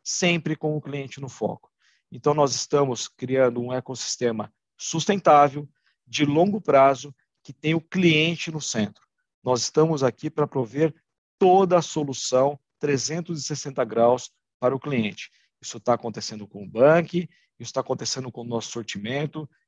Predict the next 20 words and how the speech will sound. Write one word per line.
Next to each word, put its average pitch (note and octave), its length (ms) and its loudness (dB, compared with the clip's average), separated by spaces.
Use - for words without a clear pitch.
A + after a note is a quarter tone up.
isso - 100 -18
tá C3 80 -2
acontecendo B2 460 -4
na A#2+ 80 -6
nossa A2+ 240 -4
logística, C3+ 760 -6
em C3 160 -14
toda D#3+ 460 2
a C3 160 2
nossa C#3 320 0
omnicanalidade. C3 1120 -4
Então, C3+ 200 -2
esse, E3+ 600 0
é C3 120 2
isso E3+ 340 0
que - 60 -18
nós C#3 160 -2
estamos C3 340 -8
criando A#2+ 340 -4
aqui. C#3 340 -6